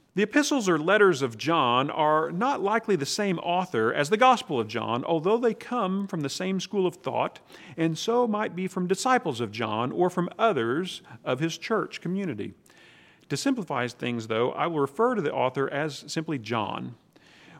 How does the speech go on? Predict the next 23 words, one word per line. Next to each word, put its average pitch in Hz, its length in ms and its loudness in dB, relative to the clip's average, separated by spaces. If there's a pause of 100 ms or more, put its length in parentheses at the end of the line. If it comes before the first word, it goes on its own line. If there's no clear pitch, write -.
We're 254 140 4
seeing 214 440 0
how 170 200 -2
some 214 300 -2
of 151 80 -2
John's 156 320 0
opponents 143 540 -2
didn't 214 300 2
believe 175 380 0
in 139 120 -4
the 131 40 0
physical 196 460 -4
manifestation 160 880 -2
of 101 120 -6
God 113 320 0
in 165 240 0
Christ. 226 600 -2 (580)
They 208 240 0
only 247 260 0
proclaimed 165 600 -2
a - 100 -6
spiritual 254 640 -4
presence. 107 640 -4